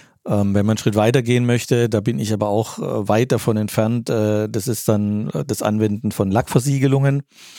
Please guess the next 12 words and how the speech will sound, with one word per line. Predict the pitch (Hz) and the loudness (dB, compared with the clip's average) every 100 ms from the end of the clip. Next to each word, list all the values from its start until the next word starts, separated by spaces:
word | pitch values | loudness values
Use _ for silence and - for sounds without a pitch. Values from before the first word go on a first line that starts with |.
| - _ _ _ - | -20 _ _ _ 0
Ähm, | 104 107 104 104 - - - _ | 2 2 0 -2 -6 -12 -20 _
da | - 98 | -2 0
wird | 107 | 2
dann | 113 107 104 | 2 2 0
quasi | - 104 104 | 0 0 0
der | 104 | -2
Glanz | 90 101 123 | 0 0 0
gesteigert | - 123 - 117 117 113 | -2 -2 2 2 2 0
und | 104 | -2
die | 110 | -2
Farbtiefe | - 113 123 139 131 135 | 0 0 0 -2 0 0
erhöht | 127 117 120 120 | 2 2 2 0